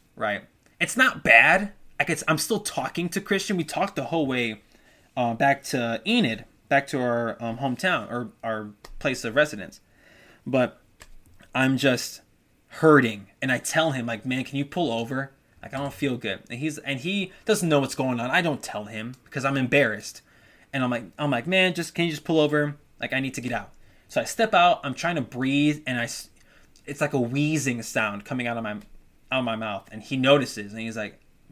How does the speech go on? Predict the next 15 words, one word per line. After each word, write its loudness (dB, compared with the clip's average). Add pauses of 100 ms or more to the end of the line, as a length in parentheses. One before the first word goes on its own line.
(120)
"Hey, 0
like, -4
I, -4
I -4
hear -4
you -2
can't, -10
like, -8 (320)
you're -4
not -2
breathing -2
right." -2 (800)
And -2
I -2
start -2